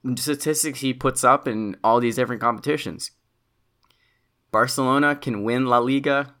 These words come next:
he can have all that great regular season success, but he's never won a World Cup. Not necessarily his own fault. Uh, he has appeared in a final, but that's always been kind of the narrative about him, is that he can't win on the highest stage. Uh, and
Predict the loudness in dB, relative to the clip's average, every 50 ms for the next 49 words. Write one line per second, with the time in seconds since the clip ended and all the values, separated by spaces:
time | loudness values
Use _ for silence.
0 | _ -8 -6 -6 -4 -4 -4 -4 0 0 0 2 2 2 2 2 2 0 0 -2
1 | 0 0 0 2 0 -2 -2 -2 -4 -4 -4 -4 -6 -4 -4 -6 -8 -8 -10 -4
2 | 0 2 2 2 0 -2 -6 -8 _ _ _ _ _ _ _ 6 6 6 6 4
3 | -2 -6 -6 -6 -6 -4 -2 0 0 2 2 2 2 2 2 0 0 4 4 4
4 | 4 4 -2 -20 _ _ _ _ _ _ _ _ -2 2 2 2 2 2 0 -2
5 | -2 -2 0 2 2 2 0 -2 0 -2 -2 -2 -2 -4 -4 -4 -4 -6 -2 2
6 | 2 4 4 2 0 -4 -10 _ _ _ _ _ _ _ _ _ -6 -6 -4 -4
7 | -4 -4 -4 -2 0 0 2 2 2 0 -2 -4 -8 -10 -6 -4 -4 -2 -2 -2
8 | -2 -4 -6 -2 0 2 2 2 2 0 0 0 0 0 0 4 4 4 4 4
9 | 0 0 -4 -4 0 0 0 0 0 -4 -4 -2 -2 0 0 0 0 -2 0 0
10 | 0 -2 -2 -2 -6 -6 -6 -4 -4 -4 -4 -6 -8 -12 -12 -12 -8 -6 -4 -4
11 | -4 -6 -6 -4 -2 -2 0 0 0 -2 -2 0 0 0 0 0 -2 -4 -6 -6
12 | -4 -4 -4 -4 -4 -6 -10 -12 -10 -6 -6 -4 -6 -6 -6 -6 -6 -6 -6 -8